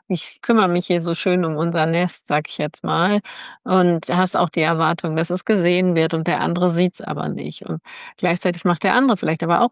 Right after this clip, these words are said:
Dinge, wo du sagst, „Hm, die interessieren mich eigentlich gar nicht und sind mir nicht so wichtig.“ Das heißt, ich find's immer total wichtig, da auch erstmal in die Eigenverantwortung zu gehen, dann das, was ich eben schon mal gesagt hab,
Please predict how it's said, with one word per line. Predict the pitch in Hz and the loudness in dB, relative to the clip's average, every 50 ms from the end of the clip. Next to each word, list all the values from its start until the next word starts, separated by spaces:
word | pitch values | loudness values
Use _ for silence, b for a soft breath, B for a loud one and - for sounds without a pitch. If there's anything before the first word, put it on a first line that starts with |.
| - | 0
Dinge, | - 196 185 180 170 165 160 156 | 0 2 2 4 4 2 0 0
wo | 156 165 165 | 0 0 0
du | 160 170 170 | 0 0 0
sagst, | 165 170 170 165 170 - - _ | 2 2 2 2 0 -2 -4 _
„Hm, | 240 247 262 240 220 B B B B B B _ | 2 4 4 4 2 B B B B B B _
die | - 175 | 0 0
interessieren | 160 156 156 151 - - 165 160 151 156 | 0 0 -2 -4 -4 0 0 0 2 2
mich | 180 185 - - | 0 0 0 -2
eigentlich | - 156 156 151 151 147 - - | -2 -2 -2 -2 -4 -4 -4 -2
gar | 156 151 147 | 0 0 2
nicht | 151 156 156 - | 2 0 -4 -4
und | 175 156 151 | -6 -6 -2
sind | - 170 160 151 | -2 -2 0 2
mir | 180 180 180 | 2 4 4
nicht | 165 151 147 - | 2 0 -2 -4
so | - 151 151 | -6 -4 -4
wichtig.“ | 160 151 - - 165 151 | -4 -6 -4 -6 -6 -4
Das | - 165 160 - | -4 -6 -4 -2
heißt, | 190 202 196 180 180 185 B B B B B B B B | 0 0 2 2 0 -2 B B B B B B B B
ich | - 226 202 - | -2 -2 0 0
find's | - 233 208 185 - | 0 0 0 0 0
immer | 196 180 170 170 | 0 2 2 2
total | - 180 165 170 175 165 180 180 180 | 0 -2 0 0 2 2 2 2 0
wichtig, | 196 190 - 247 180 - | 0 0 0 -2 -2 0
da | - 170 151 151 160 | 0 2 2 2 2
auch | 160 170 | 2 0
erstmal | 170 175 - - 175 170 | -2 -2 0 0 0 0
in | 160 | 0
die | 170 - - | -2 -4 -2
Eigenverantwortung | - 165 160 175 185 208 202 - - - - 214 226 214 226 226 226 - 240 247 240 | -2 2 2 2 2 2 0 0 0 0 2 0 2 2 0 0 0 0 0 0 0
zu | - - 240 | -2 -4 -2
gehen, | 214 226 240 247 262 269 247 | 0 0 2 2 4 2 2
dann | 220 175 160 165 | 2 2 0 0
das, | 165 170 165 - | 0 0 0 0
was | 185 170 165 | 0 0 0
ich | 160 - - - | -2 -6 -2 -2
eben | 180 175 180 | 0 0 0
schon | - - 185 | -2 0 0
mal | 170 165 165 | 0 2 2
gesagt | 170 160 170 170 - - | 0 0 0 -2 -2 -4
hab, | 180 165 | -4 -4